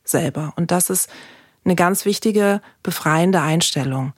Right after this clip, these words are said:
Und dann kann man natürlich auch in so einer Situation, wo einem in einem Bereich die Hände gebunden sind, sagen,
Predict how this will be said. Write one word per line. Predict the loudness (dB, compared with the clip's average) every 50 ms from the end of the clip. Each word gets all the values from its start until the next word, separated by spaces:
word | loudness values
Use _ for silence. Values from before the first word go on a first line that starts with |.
| _ _ _ _ _ _ -2
Und | 0 2 2
dann | 2 2 0
kann | 0 0 0 2
man | 2 2 2
natürlich | 0 0 0 -2 -2 -2 0 0
auch | 2 2 2 0 0
in | -2 0
so | 0 2
einer | 2 2 2 2
Situation, | 0 -2 -2 -2 -2 -2 -2 0 0 0 0 0 0 0
wo | 0 0
einem | 2 2 2 2 0 0 -2 -2 -6 _ _ _ _ _ _ _ _ _ _ _ _ 0
in | 2 2 4 2 2 0
einem | 0 0 0 2 2 4 4 2 2 2
Bereich | 0 0 2 0 0 0 -2
die | -2 -2
Hände | 0 0 2 2 2 2 2
gebunden | 2 0 2 2 0 2 0 0 0
sind, | 2 2 4 4 2 2
sagen, | 0 0 0 0 2 2 0 0